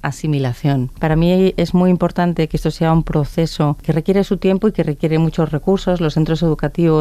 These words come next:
han hecho un gran esfuerzo, pero la gran mayoría, y yo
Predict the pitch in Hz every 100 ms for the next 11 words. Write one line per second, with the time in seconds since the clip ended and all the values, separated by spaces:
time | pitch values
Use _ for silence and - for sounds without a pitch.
0 | 147 - - 160 160 170 160 151 151 -
1 | 175 160 147 147 143 139 - 147 135 156
2 | 170 160 151 160 160 143 139 147